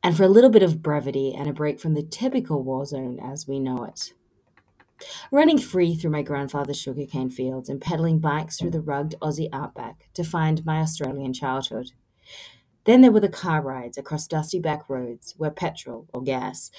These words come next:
stations were a rarity, as was the sight of another human.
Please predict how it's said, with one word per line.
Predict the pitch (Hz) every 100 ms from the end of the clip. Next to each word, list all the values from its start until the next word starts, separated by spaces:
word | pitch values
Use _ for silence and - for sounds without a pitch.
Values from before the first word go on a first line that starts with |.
| - _
stations | - 196 170 156 151 131
were | 160 156
a |
rarity, | 143 143 135 131 131 127 127 _ _
as | 160 156
was | 160 160
the | 160
sight | - 147 135
of | 131
another | 135 131 131
human. | 147 147 131 127 127